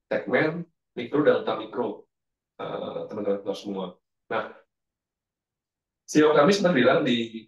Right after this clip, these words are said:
Juni kemarin, eh, diperlukan juga shifting sementara ini ke segmen corporate. Kenapa? Karena memang opportunity-nya lagi ada pada situ sekarang saat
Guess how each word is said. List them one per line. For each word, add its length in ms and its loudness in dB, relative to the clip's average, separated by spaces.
Juni 240 -6
kemarin, 480 -4
eh, 380 2
diperlukan 440 4
juga 400 2
shifting 320 0
sementara 400 0
ini 240 0
ke 160 2
segmen 400 -6
corporate. 560 -6
Kenapa? 640 -8
Karena 240 -4
memang 400 -4
opportunity-nya 640 4
lagi 80 2
ada 160 6
pada 80 4
situ 240 -2
sekarang 240 -4
saat 160 -2